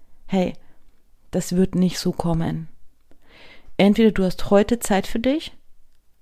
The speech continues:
dann hast du auch morgen Zeit für dich oder du nimmst dir keine Zeit für dich. Das ist sehr, sehr einfach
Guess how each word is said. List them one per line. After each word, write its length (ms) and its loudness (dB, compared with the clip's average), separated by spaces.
dann 160 2
hast 180 0
du 60 2
auch 100 -2
morgen 420 2
Zeit 200 -2
für 120 -4
dich 320 -4
oder 240 2
du 100 -2
nimmst 300 2
dir 60 0
keine 320 0
Zeit 200 -10
für 120 -14
dich. 280 -12
Das 140 -6
ist 260 0
sehr, 460 6
sehr 240 0
einfach 680 4